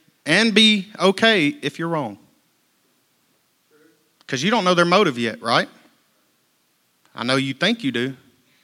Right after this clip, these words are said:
'cause I do. I'll be like, "Yeah, I gotta approach so-and-so with this, and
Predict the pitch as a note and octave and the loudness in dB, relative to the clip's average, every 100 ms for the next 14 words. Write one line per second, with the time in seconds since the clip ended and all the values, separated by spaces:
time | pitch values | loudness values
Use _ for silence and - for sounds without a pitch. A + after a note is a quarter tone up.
0 | _ _ G#2+ A2 F#3 C#3+ D3 D3 _ _ | _ _ -10 -4 -4 -2 -6 -8 _ _
1 | _ _ _ _ _ _ _ _ C#3+ C#3 | _ _ _ _ _ _ _ _ -4 -4
2 | A#2 G#2+ A#2+ B2 B2+ B2 G#2+ B2 A2 - | -4 -4 0 2 2 -2 -6 -10 -10 -10
3 | A#2+ A2+ A#2 G#2 G#2+ A#2 A2 G2+ - G2 | -10 -10 -12 -12 -10 -8 -8 -10 -12 -16